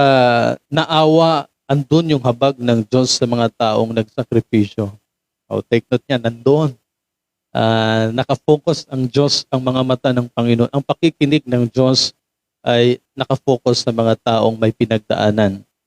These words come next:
So, dapat kung may pinagdaanan ka, ah, dapat, <laughs> dapat nananatili kang, ah, ta-, matatag. Yung pag-iisip natin ay,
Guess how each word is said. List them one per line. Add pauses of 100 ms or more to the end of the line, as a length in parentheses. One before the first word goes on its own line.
(240)
So,
dapat
kung
may
pinagdaanan
ka, (320)
ah,
dapat, (460)
<laughs>
dapat
nananatili
kang, (160)
ah,
ta-,
matatag. (240)
Yung
pag-iisip
natin
ay,